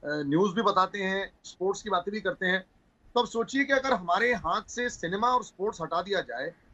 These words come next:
जो पिछले करीबन एक सौ बीस दिन से हटा दिया गया है, तो मैं ये सोचता था, जब मैंने ये कड़क शो शुरू भी किया, मैंने सोचा कि देखिए,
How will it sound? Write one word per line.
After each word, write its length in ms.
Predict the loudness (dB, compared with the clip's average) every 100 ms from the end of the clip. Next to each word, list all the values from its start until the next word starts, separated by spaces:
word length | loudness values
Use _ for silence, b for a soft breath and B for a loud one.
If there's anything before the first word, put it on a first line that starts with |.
| -20 -6
जो 60 | -6
पिछले 280 | -6 0 2
करीबन 380 | 2 2 2
एक 140 | 2 0
सौ 120 | -2
बीस 260 | 0 -2 0
दिन 140 | 2
से 80 | 2
हटा 220 | 2 2
दिया 200 | 4 0
गया 200 | 0 -8
है, 140 | -10 -14 -18 _ -20 -6
तो 60 | 0
मैं 340 | 4 4 4
ये 200 | 0 -2
सोचता 360 | 0 -4 -2 0
था, 200 | 0 0
जब 160 | -4 -2
मैंने 180 | -2
ये 80 | 0
कड़क 220 | 2 0
शो 160 | 2 0
शुरू 220 | 0 -4
भी 100 | -4
किया, 200 | -6 -6
मैंने 260 | -6 -2 0
सोचा 240 | 0 0
कि 180 | -2 -2
देखिए, 380 | -2 -2 -8